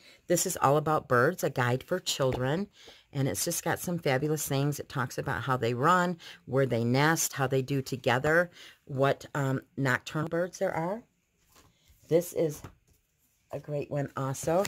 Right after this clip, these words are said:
This is Feathers Not Just for Flying, and it goes through and it talks about feathers and why they have feathers, and it isn't only for them to fly. Isn't that peacock beautiful?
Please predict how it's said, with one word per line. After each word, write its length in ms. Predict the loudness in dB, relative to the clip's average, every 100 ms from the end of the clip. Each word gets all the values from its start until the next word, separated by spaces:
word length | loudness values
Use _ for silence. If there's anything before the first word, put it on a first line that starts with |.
| -2 -4 2
This 220 | 0 2
is 160 | -2 0
Feathers 420 | 2 4 2 0
Not 300 | 0 0 0
Just 260 | -4 -4 -4
for 100 | -6
Flying, 600 | -2 0 2 0 -2 -4 -12 -18 -18 -12 -4
and 180 | -2
it 80 | -2
goes 300 | 0 0 0
through 440 | 0 4 6 4 0 -10 _
and 120 | -8 -6
it 120 | -4
talks 320 | -2 -2 -4
about 340 | -4 -4 -4
feathers 360 | -6 -4 -2 -2
and 140 | -2
why 200 | 0 0
they 100 | 0
have 220 | 0 -2 -2
feathers, 420 | -2 2 2 2
and 100 | 0
it 120 | 2
isn't 240 | 0 -2 -8 -20 -20 _
only 500 | 4 4 4 2 -2 -8 _
for 140 | 0
them 200 | 2 0 0
to 120 | -4
fly. 340 | -2 -2 -4 -12
Isn't 160 | -12 -10
that 160 | -10
peacock 380 | -12 -14 -12 -14 -14 -10
beautiful? 540 | -8 -8 -8 -10